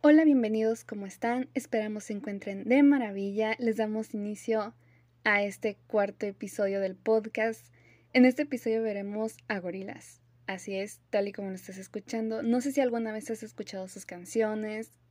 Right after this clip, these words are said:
Me imagino que a lo mejor en algún momento, ya sea por amigos, familia, habrás escuchado alguna canción o has escuchado el título Gorilas. Si es así, supongo que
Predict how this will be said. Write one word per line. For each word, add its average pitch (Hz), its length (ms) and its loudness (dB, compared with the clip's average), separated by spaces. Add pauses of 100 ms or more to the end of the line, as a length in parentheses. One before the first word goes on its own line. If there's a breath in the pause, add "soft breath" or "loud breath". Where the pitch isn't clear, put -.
(140)
Me 233 80 0
imagino 240 500 2
que 262 80 0
a 254 40 2
lo 233 80 -2
mejor 202 340 -6
en 208 100 -6
algún 196 220 -6
momento, 202 500 -4 (460 loud breath)
ya 220 100 10
sea 214 180 -2
por 214 220 0
amigos, 208 960 4
familia, 196 1000 -4 (420 soft breath)
habrás 208 300 2
escuchado 202 600 -2
alguna 226 640 4
canción 220 680 -2
o 233 140 0
has 214 140 -6
escuchado 220 360 -8
el 196 80 -8
título 214 440 -4
Gorilas. 185 580 -6 (880 soft breath)
Si 247 300 4
es 262 100 4
así, 294 240 2
supongo 233 480 0
que 202 460 -6